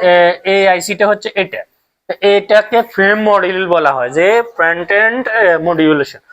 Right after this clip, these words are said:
তো এই মডিউল যেটা, তো এটাকে অনেকে টু জি আইসি বলে, ফোর জি আইসি বলে। মূলত এটা টু জি আইসিও না, আহ, ফোর জি এসি না, এটা এক ধরনের নেটওয়ার্ককে ডিভাইড করার জন্য শক্তিশালী একটা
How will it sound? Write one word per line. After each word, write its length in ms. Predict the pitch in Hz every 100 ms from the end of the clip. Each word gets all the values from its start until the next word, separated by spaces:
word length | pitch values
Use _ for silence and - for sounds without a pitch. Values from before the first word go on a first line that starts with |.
| - - -
তো 60 | 185
এই 180 | 208 226
মডিউল 580 | 214 220 220 226 240 220 202
যেটা, 400 | 233 220 196 202 - _ _
তো 60 | 190 -
এটাকে 460 | 214 208 208 240
অনেকে 380 | 233 214 202 247
টু 240 | 240 190 180
জি 160 | 196
আইসি 220 | 196 196
বলে, 260 | 196 196 196
ফোর 220 | 196 160
জি 160 | 147 160
আইসি 200 | 143 131
বলে। 240 | 117 110
মূলত 380 | 135 185 196 196
এটা 300 | 220 196 220
টু 300 | - 202 196
জি 160 | 196 220
আইসিও 300 | 208 226 220
না, 460 | 226 240 - - _ _ _
আহ, 260 | 160 165 160
ফোর 180 | 180 180
জি 140 | 202
এসি 200 | 196 202
না, 180 | 185 175 180
এটা 280 | 180 208 220 226 -
এক 280 | 180 170
ধরনের 540 | 160 190 202 220 220 170
নেটওয়ার্ককে 760 | 156 175 185 202 208 214 220
ডিভাইড 400 | 190 165 160 185 185
করার 280 | 196 202 190
জন্য 300 | 202 202 208
শক্তিশালী 540 | - 156 - 185 185
একটা 340 | 190 190 220